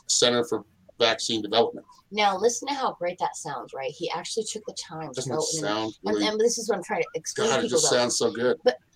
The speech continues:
Speaker 2: mm, but really, though, that's what people need, 'cause that's what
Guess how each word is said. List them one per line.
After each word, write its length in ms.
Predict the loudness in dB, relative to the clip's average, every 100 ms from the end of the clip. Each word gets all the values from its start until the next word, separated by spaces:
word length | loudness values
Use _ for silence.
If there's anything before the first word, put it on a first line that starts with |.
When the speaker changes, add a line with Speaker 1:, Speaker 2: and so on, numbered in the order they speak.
| -14
Speaker 2:
mm, 420 | -12 -6 -4 -4 -6 _ _
but 160 | 4 4
really, 280 | 2 0 0
though, 120 | -2 -2
that's 260 | -2 2
what 140 | 0 0
people 320 | -4 0 2
need, 180 | 2 0 -2
'cause 160 | 0
that's 200 | 2 2
what 100 | 2